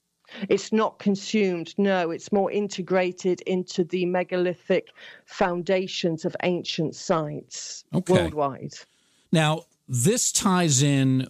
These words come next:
Speaker 2: with, uh, Stonehenge, correct?
Speaker 1: Yes.
Speaker 2: How
Speaker 1: Yes,
Speaker 2: does that
Speaker 1: you have
Speaker 2: connection
Speaker 1: it.
Speaker 2: come about? Explain that, please.
Speaker 1: Well, at the center, near center of Stonehenge, you have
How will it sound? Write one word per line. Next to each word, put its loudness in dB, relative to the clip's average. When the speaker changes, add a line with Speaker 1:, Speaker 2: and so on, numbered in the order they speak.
Speaker 2:
with, 0
uh, 2
Stonehenge, 0
correct? 0
Speaker 1:
Yes. -4
Speaker 2:
How 4
Speaker 1:
Yes, 6
Speaker 2:
does 2
that 4
Speaker 1:
you 6
have 0
Speaker 2:
connection 2
Speaker 1:
it. -4
Speaker 2:
come 4
about? 0
Explain 2
that, -4
please. -4
Speaker 1:
Well, 2
at 0
the -4
center, -2
near 0
center -2
of -4
Stonehenge, -2
you -2
have 0